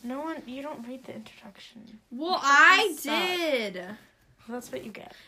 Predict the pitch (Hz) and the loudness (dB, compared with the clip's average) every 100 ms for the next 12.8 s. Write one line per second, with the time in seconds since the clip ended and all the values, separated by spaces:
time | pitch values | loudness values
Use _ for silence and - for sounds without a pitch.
0 | - 349 466 539 554 571 - 349 392 466 | -10 -4 0 2 4 4 4 2 0 -4
1 | 480 480 480 453 440 277 220 226 _ - | -2 -2 -2 -2 -4 -6 -8 -12 _ -20
2 | - 202 190 190 - - - - - 294 | -10 -8 -8 -10 -20 -20 -20 -18 -2 2
3 | 302 311 311 311 311 320 403 466 539 - | 4 4 2 0 -4 -4 -2 4 4 4
4 | 269 381 320 330 302 320 320 285 277 269 | -2 -6 -8 -8 -10 -10 -8 -8 -8 -10
5 | 277 320 - - - - - - - - | -12 -14 -16 -18 -16 -16 -20 -18 -20 -18
6 | - - - - 277 269 294 - 254 247 | -18 -18 -18 -10 -4 -4 -4 -4 -2 -2
7 | - 226 226 220 220 - - 73 - - | -2 -2 -2 -4 -10 -12 -12 -16 -18 -20
8 | - - - - - 381 392 339 294 285 | -20 -20 -20 -2 6 6 6 2 4 4
9 | 247 262 262 247 262 277 285 294 311 349 | 4 2 2 4 6 6 6 4 4 8
10 | 392 403 349 302 262 220 190 - - - | 8 8 6 6 6 2 -2 -14 -18 -20
11 | - - 247 247 240 - 208 208 208 202 | -8 -2 2 2 2 8 10 12 10 8
12 | 196 - - - - - - - | 2 -6 -4 -4 -4 -8 -16 -18